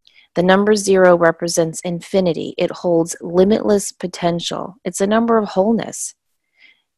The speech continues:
It symbolizes everything and nothing all at the same time. It is closed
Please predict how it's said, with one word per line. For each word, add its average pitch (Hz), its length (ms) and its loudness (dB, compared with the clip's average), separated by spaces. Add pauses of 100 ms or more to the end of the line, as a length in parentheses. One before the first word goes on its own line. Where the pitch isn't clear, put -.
(120)
It 208 160 4
symbolizes 208 920 2
everything 240 880 2
and 180 220 0
nothing 175 580 -2
all 196 180 2
at 226 100 -2
the 208 100 -2
same 196 320 -4
time. 170 540 -10 (320)
It 180 100 0
is 170 140 -2
closed 185 680 0